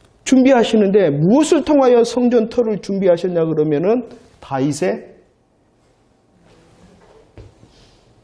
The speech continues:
죄악을 통하여 준비하셨다.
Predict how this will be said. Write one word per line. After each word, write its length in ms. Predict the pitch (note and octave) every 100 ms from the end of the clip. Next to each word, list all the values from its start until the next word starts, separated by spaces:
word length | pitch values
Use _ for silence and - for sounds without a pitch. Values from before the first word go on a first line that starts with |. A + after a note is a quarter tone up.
| - _ _ _ _ - _ - -
죄악을 440 | - - E3 E3 D3+
통하여 340 | - - C3+
준비하셨다. 560 | C3+ - - - - _